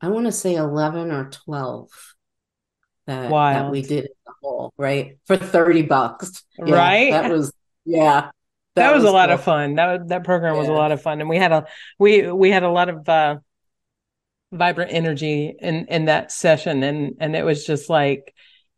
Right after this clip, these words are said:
Speaker 2: when you open your eyes to see what's, like, already around you, it's like, boom, why
Speaker 1: Yeah,
Speaker 2: didn't we see
Speaker 1: yeah.
Speaker 2: it? Like, you know,
Speaker 1: Mm-hmm.
Speaker 2: it's holding on to that familiar struggle instead of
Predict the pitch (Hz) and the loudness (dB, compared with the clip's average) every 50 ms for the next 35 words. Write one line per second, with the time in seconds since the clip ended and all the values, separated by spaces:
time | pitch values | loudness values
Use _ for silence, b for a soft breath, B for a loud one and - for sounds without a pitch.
0 | _ _ _ _ - 165 165 165 165 175 180 175 170 170 165 165 - - - - | _ _ _ _ -6 -4 -4 -2 0 0 0 0 0 -2 -2 -4 -6 -10 -10 -4
1 | - 170 196 196 220 208 220 208 190 160 139 170 180 185 175 160 160 156 156 - | 0 0 2 2 2 2 4 4 2 2 2 4 4 4 4 4 2 0 -4 -8
2 | - - 156 143 - 170 170 165 170 170 170 160 - - - - - - _ _ | -8 -8 -8 -4 -2 -2 0 2 4 2 2 0 -2 -8 -14 -18 -18 -20 _ _
3 | _ _ _ 165 160 151 151 156 - _ _ 160 160 160 160 160 160 170 165 160 | _ _ _ -2 -2 -2 -2 -4 -10 _ _ 0 2 2 2 2 2 0 0 0
4 | 160 156 156 151 151 165 180 180 165 151 151 147 147 147 - - 135 - - 147 | -2 -2 -2 -2 -2 -2 -2 -2 -4 -6 -6 -6 -6 -6 -6 -8 -6 -4 -2 -2
5 | 151 147 143 139 139 135 131 160 175 185 175 147 139 135 135 131 131 - _ _ | -2 -4 -6 -8 -6 -2 0 0 2 2 2 0 0 -2 -2 -6 -8 -12 _ _
6 | _ _ _ _ _ _ _ _ _ - 139 151 156 165 175 185 185 175 175 170 | _ _ _ _ _ _ _ _ _ -6 -2 0 2 2 2 0 0 -2 -4 -6
7 | 170 - - 190 214 190 131 - - - - - 170 156 147 160 180 175 - _ | -4 -2 0 2 2 2 -2 -4 -8 -12 -18 -10 -6 -2 0 0 0 -2 -6 _
8 | - 156 160 170 175 196 214 233 233 - - - - 120 _ _ _ _ - - | -6 -4 -2 0 2 2 2 0 -2 -6 -14 -20 -20 -20 _ _ _ _ -20 -4
9 | - 175 170 170 165 175 170 175 170 175 175 170 185 175 180 170 170 165 - 151 | 0 0 2 2 0 0 0 0 0 0 -2 -4 -2 0 2 2 2 0 -2 -6
10 | 170 - 175 165 170 180 180 175 170 170 170 165 - - 202 202 208 185 170 160 | -8 -8 -6 -4 -2 -2 -2 -2 -4 -6 -6 -8 -4 0 2 2 2 2 2 0
11 | 156 151 151 151 143 - - 160 151 156 156 156 147 147 | 0 0 -2 -4 -8 -8 -6 -2 0 2 2 0 -2 -6